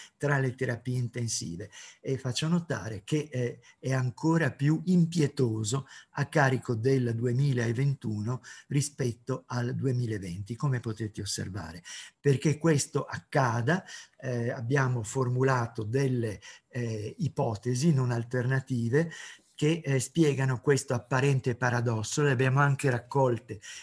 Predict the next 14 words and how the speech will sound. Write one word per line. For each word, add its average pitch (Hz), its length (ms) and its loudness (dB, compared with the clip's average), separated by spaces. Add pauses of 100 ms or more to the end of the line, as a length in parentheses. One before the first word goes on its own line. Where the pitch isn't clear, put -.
(100)
in 147 160 2
un 160 100 4
articolo 147 720 2
presentato 127 840 0
a 117 100 0
Epidemiologia 123 960 0 (340)
e - 160 -4
Prevenzione, 135 920 2 (240)
che - 140 2
lo 143 160 8
ha 143 140 8
rifiutato 123 920 0
con 127 320 0
argomentazioni 120 1000 0